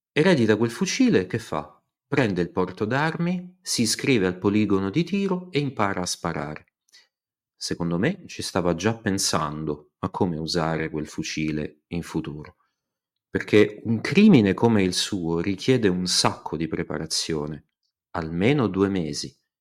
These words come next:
e quindi di sicuro l'idea si è formata nella testa di Xavier già alla morte del padre. Tra l'altro, parlando di nobiltà, il fatto che Thomas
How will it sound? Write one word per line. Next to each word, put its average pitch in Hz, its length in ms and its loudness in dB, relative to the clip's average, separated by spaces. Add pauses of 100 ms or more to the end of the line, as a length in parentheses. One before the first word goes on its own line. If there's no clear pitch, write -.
(600)
e - 80 -10
quindi 135 300 4
di 90 100 0
sicuro 147 540 2
l'idea 104 420 4
si - 180 0
è 90 60 2
formata 110 600 0
nella 90 240 0
testa 107 360 -2
di 87 120 -2
Xavier 104 580 -4
già - 640 -4
alla 90 240 -4
morte 85 380 -8
del 78 160 -10
padre. - 460 -10 (1200)
Tra 196 160 2
l'altro, 87 640 0
parlando 110 500 2
di 90 140 2
nobiltà, 80 580 -8 (680)
il 104 100 -4
fatto 220 280 0
che 98 200 -2
Thomas 104 420 -2